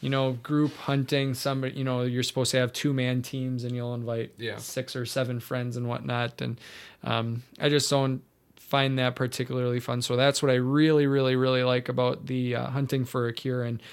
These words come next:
Speaker 1: um, not only that, but the proceeds go to a good cause too. So, um, check that out if you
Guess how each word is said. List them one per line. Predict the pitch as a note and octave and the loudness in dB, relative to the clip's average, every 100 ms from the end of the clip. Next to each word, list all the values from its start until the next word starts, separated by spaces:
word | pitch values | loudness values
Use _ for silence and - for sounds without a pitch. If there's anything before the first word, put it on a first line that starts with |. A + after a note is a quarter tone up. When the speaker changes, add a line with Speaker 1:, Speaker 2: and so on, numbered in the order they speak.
| - - - | -20 -14 -2
Speaker 1:
um, | A#2+ A#2+ A#2+ A#2 - _ - | 2 2 2 -2 -6 _ 0
not | C3+ | 2
only | C#3 C3 | 4 4
that, | B2+ B2 | 4 4
but | B2 B2 | 0 -8
the | |
proceeds | - C3 B2 B2+ B2 | -4 -4 -4 -6 -4
go | B2 | -2
to | A#2+ A#2 | 0 -2
a | |
good | A#2 A#2 | -4 -6
cause | - C3 B2 - | -6 -6 -6 -8
too. | - | -8
So, | C3 B2 A2 - - - - - | -6 -6 -8 -12 -20 -20 -20 -6
um, | B2 A#2+ A#2 A#2+ A#2 _ _ _ _ _ - | -2 -2 -2 -4 -8 _ _ _ _ _ 0
check | - D#3+ | 4 4
that | - D3+ | 6 6
out | D3+ D3+ | 8 6
if | C#3+ | 4
you | D3+ C#3 | 2 0